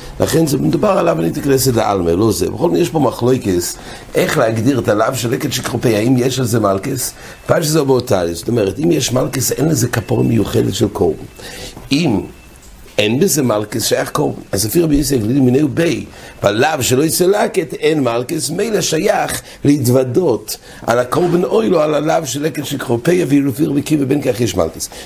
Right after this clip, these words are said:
מה שהרש המחלוקת, זה בשתי אפשרויות. רבי ירמי אמר שנחלקו בלאו דנבלה כמפלגין,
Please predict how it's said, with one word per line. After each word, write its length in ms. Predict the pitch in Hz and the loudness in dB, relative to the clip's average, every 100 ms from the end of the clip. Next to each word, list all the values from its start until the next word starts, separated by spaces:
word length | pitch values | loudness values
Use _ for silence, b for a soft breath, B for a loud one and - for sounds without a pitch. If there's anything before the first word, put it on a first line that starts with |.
| - | 0
מה 140 | 151 | 2
שהרש 320 | 156 147 131 | 2 2 2
המחלוקת, 360 | 104 104 165 139 | 2 2 2 2
זה 140 | 123 | 0
בשתי 280 | 123 117 139 | 0 0 0
אפשרויות. 420 | 117 110 87 85 | 0 0 0 0
רבי 160 | 92 90 | -4 0
ירמי 320 | 170 147 131 | 2 4 4
אמר 320 | 107 104 87 76 B B B | 2 0 0 -6 B B B
שנחלקו 680 | - 123 123 123 127 123 160 | 0 2 2 0 -2 0 0
בלאו 260 | 127 113 127 | 2 0 0
דנבלה 420 | 117 107 101 117 117 | 0 0 0 0 0
כמפלגין, 580 | 101 90 - 87 101 | 2 0 0 -4 -4